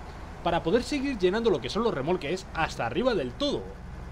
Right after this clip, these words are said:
¿Qué significa eso? Que podemos sobrecargar los remolques.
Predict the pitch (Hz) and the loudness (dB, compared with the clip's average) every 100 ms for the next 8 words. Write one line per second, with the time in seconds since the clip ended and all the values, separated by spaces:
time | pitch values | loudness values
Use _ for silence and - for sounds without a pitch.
0 | - - - - - - - - - - | -10 -10 -12 -12 -12 -12 -12 -12 -10 -10
1 | - - - - - - 269 247 226 139 | -10 -12 -12 -6 -2 0 0 2 2 2
2 | - 107 123 135 226 240 185 165 120 127 | 0 -6 -4 -2 0 2 2 2 0 0
3 | 240 226 139 185 240 104 95 | 2 2 2 0 -2 -4 -8